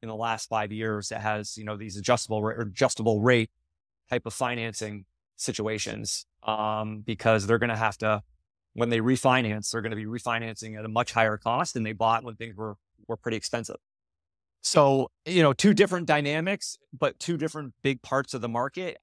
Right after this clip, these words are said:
You know, I don't know how much of that's reflected in prices already, um, or what's gonna happen, but those are things that I think are also on investors' minds.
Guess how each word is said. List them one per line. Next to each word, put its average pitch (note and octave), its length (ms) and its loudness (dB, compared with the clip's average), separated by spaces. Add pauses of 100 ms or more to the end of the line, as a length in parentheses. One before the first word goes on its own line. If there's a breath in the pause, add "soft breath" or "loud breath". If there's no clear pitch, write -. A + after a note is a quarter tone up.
(160)
You C3 120 -8
know, A#2+ 220 2
I B2 120 6
don't B2+ 200 4
know B2 520 2 (640)
how C#3+ 80 4
much C3+ 220 -4
of C3 80 -8
that's B2+ 380 -2
reflected B2 520 -6
in A#2 140 -8
prices B2 480 -2
already, C3 600 2
um, A2+ 500 -4
or G#2+ 180 -6
what's B2+ 200 0
gonna G#2+ 200 -10
happen, G#2 320 -12
but A2+ 140 -6
those B2 160 4
are B2 60 2
things A2+ 260 0
that A2 100 2
I A2 60 0
think G#2+ 200 -10
are G#2+ 220 -2 (420)
also B2+ 280 2
on G#2 100 -2
investors' G2+ 420 -8
minds. G2+ 420 -10